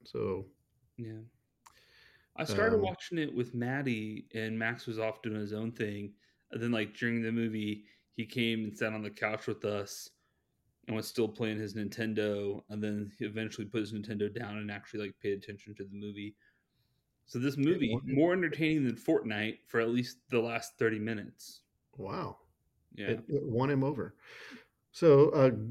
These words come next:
Speaker 1: so Goofy is now super paranoid that Max is gonna grow up to be a hardened serial killer, apparently.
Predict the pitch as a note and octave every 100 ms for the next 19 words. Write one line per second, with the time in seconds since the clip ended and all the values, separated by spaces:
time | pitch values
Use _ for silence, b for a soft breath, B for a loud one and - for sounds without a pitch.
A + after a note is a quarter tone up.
0 | - - C3+ D3+ A3 G#3 G3 E3+ B2+ A2
1 | B2 C3 B2 A2+ G#2+ - A#2 A2+ - C#3
2 | B2 B2 A2+ G#2+ G#2 G2+ - G2+ G2 G2
3 | G2 G2 G2+ - G2+ G2 F#2+ - G2 F#2+
4 | F#2 F#2+ - - G#2 F#2+ F#2 F2+ _ _
5 | - - - C#3 A#2+ F#2+ - G2+ G2+ G2+
6 | - F2+ - - G#2+ -